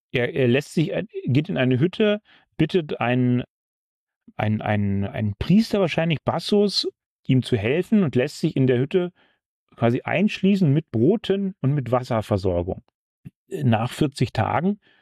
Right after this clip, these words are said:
lesen wir davon, er hätte nichts getrunken, er hätte nichts von dem Brot gegessen. Die Hütte wird geöffnet, Bassus denkt, er sei tot, gibt ihm, versucht es mit etwas Wasser, mit etwas Kräutern, gibt ihm das,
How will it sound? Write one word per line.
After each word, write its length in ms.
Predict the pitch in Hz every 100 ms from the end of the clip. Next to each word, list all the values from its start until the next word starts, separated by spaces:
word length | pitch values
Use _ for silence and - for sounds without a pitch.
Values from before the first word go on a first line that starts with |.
| _ _ _ _ _ _ -
lesen 300 | 120 135 180
wir 80 | 190
davon, 280 | 175 185 180
er 100 | 143
hätte 160 | 139
nichts 260 | 151 185 -
getrunken, 600 | 143 - 147 175 214 220
er 120 | 160
hätte 180 | 131 131
nichts 220 | 185 -
von 120 | 151
dem 100 | 127
Brot 320 | 110 117 175
gegessen. 580 | - 180 180 - 208 220 - _ _ _ _
Die 120 | 123
Hütte 220 | 143 160
wird 160 | 147 -
geöffnet, 520 | 131 131 - 214 - - _
Bassus 540 | 131 113 151 190 170 - -
denkt, 440 | 110 127 175 -
er 100 | 147
sei 160 | 131 120
tot, 400 | - 165 233 - _ _ _ _ _ _ - -
gibt 260 | 143 -
ihm, 160 | 151 139 -
versucht 460 | - 123 185 208
es 60 | 180
mit 100 | 156
etwas 300 | 151 156 123
Wasser, 240 | 156 220
mit 100 | 190
etwas 260 | 175 131 127
Kräutern, 640 | - 123 - 202 196 175 120
gibt 220 | 151 -
ihm 120 | 143
das, 260 | 139 -